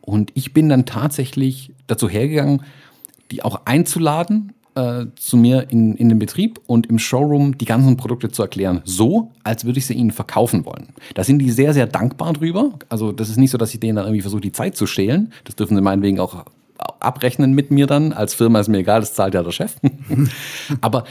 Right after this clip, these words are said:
ich habe da die Chance, ihnen die Produkte wirklich nahe zu bringen und wirklich gut zu erklären. Also was zum Beispiel schiefgegangen ist, um mal ein konkretes Beispiel zu nennen.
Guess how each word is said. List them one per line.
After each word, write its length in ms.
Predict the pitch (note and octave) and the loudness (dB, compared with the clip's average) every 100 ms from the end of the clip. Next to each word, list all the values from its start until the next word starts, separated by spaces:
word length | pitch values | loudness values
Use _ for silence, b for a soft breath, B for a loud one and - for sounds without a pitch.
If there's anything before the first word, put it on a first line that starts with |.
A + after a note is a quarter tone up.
| B | B
ich 160 | C3+ | 0
habe 80 | C3 | 0
da 140 | - A2+ | 0 0
die 80 | B2+ | 0
Chance, 380 | - A#2 B2+ | 2 0 0
ihnen 120 | B2 A2 | 2 0
die 80 | |
Produkte 380 | G#2 G#2+ A2+ G2+ | 0 -4 -2 0
wirklich 380 | A2+ A2+ G#2+ - | 0 0 -4 -2
nahe 280 | G2 G2+ A#2 | -2 0 0
zu 120 | F#2+ | -2
bringen 180 | G2+ F#2+ | -2 0
und 100 | F2+ | 0
wirklich 240 | G2 G2 | -2 -6
gut 200 | - F#2+ | -8 -8
zu 100 | - | -8
erklären. 420 | - - C#3 B2+ | -12 -10 -8 -6
Also 200 | B2 G#2+ | -4 -2
was 140 | B2 - | -2 0
zum 100 | C3 | 0
Beispiel 160 | A#2 | 0
schiefgegangen 600 | A#2 D3+ C#3+ C3 A#2+ A#2 G#2 | -2 -4 -4 -6 -4 -4 -4
ist, 260 | G#2+ - | -6 -6
um 180 | - G2+ | -4 -2
mal 80 | G2 | -2
ein 80 | G2 | -4
konkretes 400 | F#2+ - F#2 - | -8 -8 -8 -10
Beispiel 480 | - B2+ - G2 | -4 -4 -2 -2
zu 120 | - F2 | -2 -4
nennen. 280 | C#2 D2+ | -6 -8